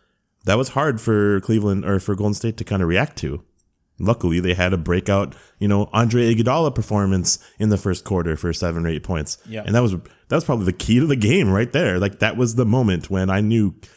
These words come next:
Speaker 1: the Golden State Warriors were probably gonna win this game. It was when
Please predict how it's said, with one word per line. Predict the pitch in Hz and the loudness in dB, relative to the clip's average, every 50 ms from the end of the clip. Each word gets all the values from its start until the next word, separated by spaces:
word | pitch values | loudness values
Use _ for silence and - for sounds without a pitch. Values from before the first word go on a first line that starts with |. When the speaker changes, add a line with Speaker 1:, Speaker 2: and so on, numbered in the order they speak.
| _ _ - | _ _ -8
Speaker 1:
the | 98 | -4
Golden | 90 104 104 107 101 | 0 0 2 2 0
State | - 113 107 | 0 0 0
Warriors | 95 107 101 95 87 85 | 2 2 2 2 0 0
were | 87 76 | -2 0
probably | 101 104 107 107 101 | 0 0 2 2 2
gonna | 101 98 95 | 0 0 0
win | 92 92 | 0 0
this | 85 - | -2 -2
game. | - 113 95 80 78 78 - _ _ _ _ | -2 -2 -2 -2 -4 -6 -8 _ _ _ _
It | - | -2
was | 98 92 95 | 0 2 2
when | 90 98 101 101 101 | 2 2 2 2 0